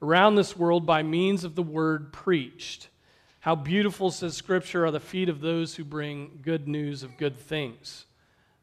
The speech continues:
And that is the, the calling of the apostles, the calling of pastors. Um, time is short, and so everywhere Jesus goes, he speaks his word. Ryle,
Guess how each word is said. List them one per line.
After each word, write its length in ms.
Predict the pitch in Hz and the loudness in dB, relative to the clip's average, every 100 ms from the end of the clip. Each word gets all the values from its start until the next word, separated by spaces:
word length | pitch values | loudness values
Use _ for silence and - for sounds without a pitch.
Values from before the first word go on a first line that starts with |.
| _ - | _ -12
And 320 | 127 127 127 - | -10 -10 -12 -8
that 320 | 135 143 147 | -4 -4 -4
is 320 | 165 143 131 - | -8 -8 -10 -16
the, 440 | 131 127 127 123 | -12 -10 -8 -12
the 180 | 147 135 | -12 -12
calling 480 | - 147 143 147 135 | -4 -2 -2 -4 -8
of 100 | 120 | -8
the 140 | 131 | -10
apostles, 680 | 123 165 170 170 165 147 139 | -4 2 2 2 -8 -10 -12
the 60 | |
calling 480 | - 139 139 135 135 | -12 -8 -6 -8 -10
of 360 | 139 123 117 - | -12 -12 -14 -8
pastors. 760 | 143 147 139 - 156 - - _ _ _ _ _ _ _ _ _ _ _ _ _ | -6 -4 -8 -14 -18 -16 -18 _ _ _ _ _ _ _ _ _ _ _ _ _
Um, 460 | - 139 139 127 110 - _ _ _ _ _ _ _ _ _ _ _ _ _ _ _ _ _ _ | -4 0 0 -2 -10 -18 _ _ _ _ _ _ _ _ _ _ _ _ _ _ _ _ _ _
time 380 | - 190 214 202 | 0 4 6 4
is 80 | 170 | 2
short, 420 | - 185 180 190 | 0 2 4 4
and 100 | 170 | -2
so 200 | - 160 | -6 -4
everywhere 480 | 180 180 196 185 170 | 0 2 4 6 4
Jesus 480 | 135 170 165 165 - | 2 -2 -2 -6 -6
goes, 320 | 147 147 147 | -4 -4 -6
he 80 | 143 | -12
speaks 640 | - 160 160 156 - - - | -8 -4 -4 -6 -14 -14 -10
his 240 | 147 135 | -10 -2
word. 400 | 151 202 156 127 | 6 8 8 2
Ryle, 760 | 135 156 202 226 214 185 143 | -2 4 8 12 12 10 4